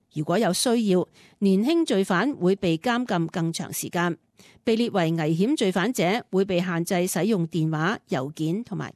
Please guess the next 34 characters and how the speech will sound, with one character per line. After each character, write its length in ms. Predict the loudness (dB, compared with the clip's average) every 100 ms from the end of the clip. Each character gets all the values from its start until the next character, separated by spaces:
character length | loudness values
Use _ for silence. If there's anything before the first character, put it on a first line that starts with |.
| -14
探 240 | -10 -10
訪。 400 | -10 -6 -2 -4 -6 _ _ _ _ _ _ _ _ _ _ _ _ _ _ _ _ _ -20 -20 _ _ _ _ -4
維 140 | 0
州 220 | 2 0 0
嘅 240 | 0 0
兒 320 | 0 -2 -2
童 260 | -2 -2 -2
防 280 | -2 -2 0
疫 100 | 0
率 160 | 0 -2 -4 _
達 160 | -4 -4
到 240 | 0 0
當 260 | 2 0 0
地 140 | 0
歷 200 | 0 -2
來 160 | -4 -6
最 300 | -4 -2 -2
高 220 | -2 -2
水 220 | -2 -4 -4
平， 240 | -4 -8 -14 -20 -4
有 120 | -2
百 180 | 0 -2
分 220 | 0 -2
之 200 | 0 -2
九 240 | -2 -2 -2
十 120 | -4
五 320 | -2 0 0
點 180 | 0 -4
三 500 | -6 -4 -2 0 -2
嘅 180 | -2 -2 -4
五 240 | -4 -2
歲 200 | 0 0
兒 200 | 0 -2
童 260 | -2 -2 -4